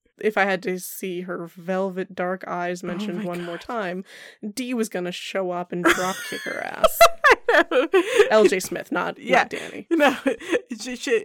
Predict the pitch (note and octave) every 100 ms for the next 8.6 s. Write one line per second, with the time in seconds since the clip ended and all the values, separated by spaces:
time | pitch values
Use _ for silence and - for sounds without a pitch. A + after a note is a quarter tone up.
0 | - A3 A3 B3 A#3+ - A3 A3 F#3+ F#3
1 | - G3+ G#3+ G3+ - G#3+ - F3+ F3 E3
2 | - E3 - G3+ G3+ - - A3+ F3 D#3+
3 | A#2+ - - - - _ - A#3 F#3+ -
4 | - - - - _ _ _ A3+ G#3 -
5 | - - - A3+ _ _ - G#3 G#3 A3
6 | A#3 A#3 _ _ _ _ _ F3+ F3 G3+
7 | G#3 A#3 F3+ F3+ _ _ _ _ _ _
8 | - F#3+ G3 G#3+ -